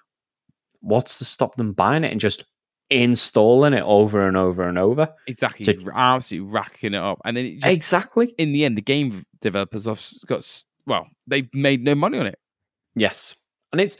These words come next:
Speaker 1: it's already hard enough for game developers. You hear about these indie companies where someone will go on and they'll buy the game and then refund it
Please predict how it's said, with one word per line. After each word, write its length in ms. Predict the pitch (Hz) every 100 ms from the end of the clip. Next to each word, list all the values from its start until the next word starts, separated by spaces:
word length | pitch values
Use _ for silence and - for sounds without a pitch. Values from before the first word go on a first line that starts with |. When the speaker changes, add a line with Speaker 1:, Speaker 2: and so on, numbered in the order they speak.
| - _
Speaker 1:
it's 100 | -
already 380 | 302 254 285 320
hard 280 | 131 165 208
enough 200 | 170 -
for 180 | - 110
game 260 | 110 156
developers. 720 | 175 123 87 82 - 107 - - _ -
You 120 | 123
hear 180 | 156 156
about 220 | 139 127
these 180 | 120 113
indie 360 | 123 120 127 139
companies 640 | 123 110 107 92 90 -
where 280 | 104 98 95 _ _ _
someone 340 | - 139 120 107
will 100 | 104
go 240 | 110 101
on 240 | 104 104 98
and 220 | 101 98
they'll 200 | 92 -
buy 360 | 101 92 92 90
the 140 | 90
game 460 | 82 98 104 82 80 101
and 100 | 104
then 220 | 95 87
refund 540 | 98 92 101 95 101
it 120 | 90